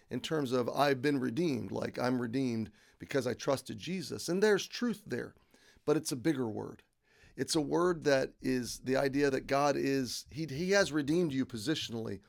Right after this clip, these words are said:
but one day he's gonna come personally and, and, and reclaim you to himself. And you're gonna live forever in shalom, perfect peace, perfect wholeness, perfect flourishing. And you'll never be needy again. You'll never be hurting or poor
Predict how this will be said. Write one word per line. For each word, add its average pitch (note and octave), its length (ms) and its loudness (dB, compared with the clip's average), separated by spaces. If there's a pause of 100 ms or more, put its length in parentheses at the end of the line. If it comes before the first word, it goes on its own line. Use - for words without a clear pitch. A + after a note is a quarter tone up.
(300)
but A2+ 120 -2
one F3 180 6
day A#2+ 140 2
he's C3 120 -2
gonna B2 160 -2
come C3+ 220 -2
personally C3+ 640 -4 (340)
and, G2+ 240 -4
and, A2 240 -4 (160)
and G#2+ 160 -4
reclaim B2 460 -2
you G#2 160 -6
to - 180 -10
himself. G#2 520 -4 (320)
And A2 120 -2
you're D3 120 2
gonna D3 120 4
live B2 380 2
forever A#2 640 0
in A#2 180 -2
shalom, A#2 640 0
perfect - 460 -8
peace, - 360 -6 (120)
perfect D#3+ 380 -6
wholeness, C3 420 -2
perfect - 400 -8
flourishing. C3+ 640 -2 (640)
And C#3 160 4
you'll D#3 200 8
never G3 320 8
be G#3 160 4
needy G3+ 340 4
again. D#3+ 400 2
You'll D3+ 140 4
never F3+ 280 6
be E3 140 0
hurting D#3+ 400 2
or C3+ 100 2
poor E3 460 4